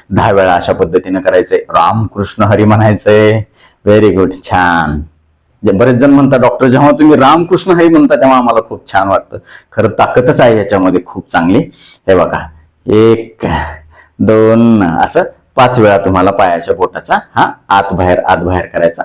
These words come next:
व्यायाम करायचा. त्याच्यानंतर पूर्ण पायाचे पंजे बाहेरच्या बाजूला टाकाय-, खेचायचे, त्याच्यानंतर मधल्या बाजूला खेचायचे. बघा, हे अशा पद्धतीने एक धरून ठेवा थोडा वेळ.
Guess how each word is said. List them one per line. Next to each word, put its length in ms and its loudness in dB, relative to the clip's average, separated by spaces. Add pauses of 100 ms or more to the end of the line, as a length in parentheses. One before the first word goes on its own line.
व्यायाम 280 -2
करायचा. 360 -14
त्याच्यानंतर 540 2 (360)
पूर्ण 280 4
पायाचे 460 2
पंजे 380 2 (420)
बाहेरच्या 420 2
बाजूला 320 2
टाकाय-, 480 0
खेचायचे, 440 -2 (160)
त्याच्यानंतर 460 0
मधल्या 400 2
बाजूला 300 -2 (100)
खेचायचे. 400 -12
बघा, 200 -4 (480)
हे 80 2
अशा 220 0
पद्धतीने 520 -8
एक 480 2 (100)
धरून 260 4
ठेवा 200 2
थोडा 260 0
वेळ. 160 0